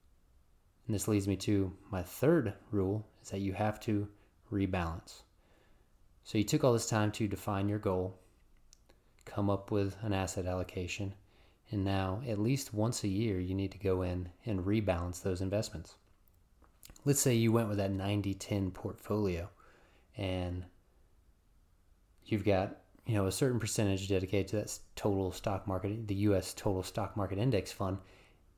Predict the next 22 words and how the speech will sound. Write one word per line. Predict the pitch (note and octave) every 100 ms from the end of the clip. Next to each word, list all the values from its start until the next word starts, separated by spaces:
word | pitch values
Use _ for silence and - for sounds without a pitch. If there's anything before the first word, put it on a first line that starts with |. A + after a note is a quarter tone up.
| - -
and | A#2
it's | A2 A#2
on | G#2 F#2
a |
tear. | - G#2+ F2 E2+ - -
We're | G#2
doing | G2 F#2 F2+
great. | F#2 F#2 F2+ - - - - - - - - -
U | A#2+ A2 G#2+
S | G#2 -
A, | B2 F#2 - -
U | B2+ A#2+ A2 A2+
S | A2 -
A. | B2 - - - - - -
We're | C3+
doing | A#2 G2+
fantastic. | F#2 G2+ E2+ - F2 - - - - - _ _ _ -
That | A#2+ D3 -
fund | G#2+ G#2 G2+ -
might | A2+ G#2+ A2+
be | A2 G#2 G2+ - - - - _ _ _ _ - _ -
disproportionately, | C3+ - A2+ C#3+ D#3 - F#2+ G2 G#2+